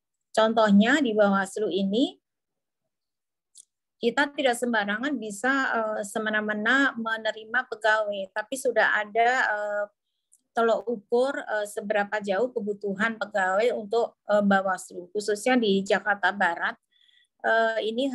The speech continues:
hanya ada empat belas pegawai, eh, dapat dikatakan, eh, staf teknis.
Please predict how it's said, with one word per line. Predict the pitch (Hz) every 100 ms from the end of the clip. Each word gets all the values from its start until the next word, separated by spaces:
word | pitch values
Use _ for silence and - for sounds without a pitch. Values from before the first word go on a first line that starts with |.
| 233
hanya | 220 214 214
ada | 214 208 220 240
empat | 226 208 - -
belas | 208 220 240 -
pegawai, | 226 202 196 190 202 233 247
eh, | 214 214
dapat | 202 202 196
dikatakan, | 202 202 196 196 233 240
eh, | 233 196 196 190
staf | - 202 202
teknis. | 226 233 226 196 - -